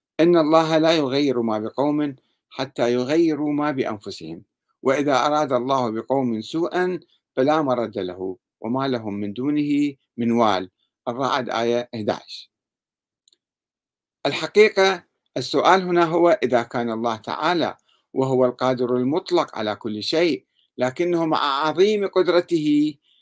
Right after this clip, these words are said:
قد قضى أن لا يغير ما بقوم حتى يغيروا ما بأنفسهم.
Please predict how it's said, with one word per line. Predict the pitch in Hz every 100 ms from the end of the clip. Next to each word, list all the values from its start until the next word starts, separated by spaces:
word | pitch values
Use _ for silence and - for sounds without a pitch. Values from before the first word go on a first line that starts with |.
| _ _
قد | 131
قضى | 123 143 143 160 160 -
أن | 139
لا | 147 180
يغير | 180 139 139 170 143 113 98
ما | - 117
بقوم | 117 120 - - 160 190 202 220 214 _ _ _ _
حتى | - 151 - - 175 175
يغيروا | 139 131 156 185 175 180
ما | 180
بأنفسهم. | 175 202 208 202 247 226 196 123